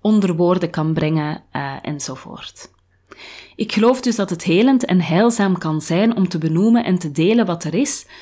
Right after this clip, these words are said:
zonder dat het meteen weggepoetst moet worden of zonder dat we er ongemakkelijk even zo'n doekje overheen gooien om het te verbergen.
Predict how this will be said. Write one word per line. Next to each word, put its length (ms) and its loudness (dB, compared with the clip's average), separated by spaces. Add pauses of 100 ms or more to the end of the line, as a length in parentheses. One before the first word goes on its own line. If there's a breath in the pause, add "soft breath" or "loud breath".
(300 loud breath)
zonder 460 4
dat 140 0
het 160 -4
meteen 400 2
weggepoetst 840 -2
moet 220 0
worden 460 0
of 120 -6
zonder 320 0
dat 180 -4
we 80 -2
er 120 -4
ongemakkelijk 760 0
even 340 -2 (260 loud breath)
zo'n 280 0
doekje 380 -2
overheen 540 0
gooien 380 0
om 120 -2
het 100 -4
te 100 -8
verbergen. 600 -10